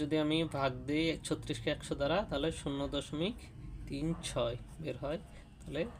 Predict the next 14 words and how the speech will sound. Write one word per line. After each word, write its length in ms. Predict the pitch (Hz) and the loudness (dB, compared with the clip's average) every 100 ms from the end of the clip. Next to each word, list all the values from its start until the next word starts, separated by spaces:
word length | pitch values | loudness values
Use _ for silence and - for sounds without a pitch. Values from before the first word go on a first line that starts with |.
| - 123 | -6 0
দশ 160 | 131 - | 0 0
হাজার 280 | 131 139 175 - - - - - - - - - 156 135 | -4 0 -2 -2 -12 -14 -14 -14 -14 -16 -14 -10 -6 -2
দুইশো। 400 | 139 147 147 - - - - - - - - - - - - - - - - - - - - - - 151 | 2 2 0 -4 -10 -12 -14 -16 -20 -20 -20 -18 -20 -20 -18 -16 -16 -16 -16 -16 -14 -14 -14 -12 -4 2
দেখো, 260 | 139 - 160 247 - - - - - - - - - - - - - - - - - - - - - 135 135 | 2 4 2 2 -4 -12 -12 -14 -16 -16 -18 -20 -20 -20 -20 -20 -20 -20 -20 -20 -20 -20 -20 -18 -8 -8 2
বা 180 | 147 151 131 151 190 - - - - - - - - - - - - | 4 6 6 4 0 -10 -18 -18 -20 -20 -20 -20 -20 -20 -20 -10 0
পি 140 | 165 135 175 214 - - - - - - - - - - - - - - - | 4 4 0 -6 -12 -18 -18 -16 -20 -16 -16 -14 -16 -16 -18 -18 -18 -16 0
এই 80 | 165 160 | 4 4
দুইটা 200 | 156 160 143 | 4 4 2
যোগ 100 | 143 - | 0 0
করলে 220 | 131 139 147 | 2 2 4
হয় 180 | 170 269 - - - - - 135 | 4 2 -6 -18 -20 -20 -14 -8
গুণ 140 | 139 139 | -6 -6
চিহ্ন 220 | - 147 170 247 - - 135 | -6 -2 -2 -4 -10 -6 -4
এক 100 | 151 | -4